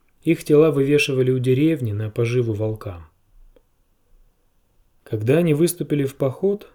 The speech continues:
Ария поняла, что никакой она не водяной плесун. Сирио Форель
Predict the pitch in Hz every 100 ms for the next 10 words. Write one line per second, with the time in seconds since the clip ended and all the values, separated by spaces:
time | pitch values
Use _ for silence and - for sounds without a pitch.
0 | _ _ _ 160 165 160 151 131 135 131
1 | 160 160 - 139 160 175 170 160 165 160
2 | 143 139 139 127 123 120 120 120 117 117
3 | 110 - - 123 123 _ _ _ _ _
4 | _ _ _ _ _ _ - 160 160 151
5 | 147 147 156 160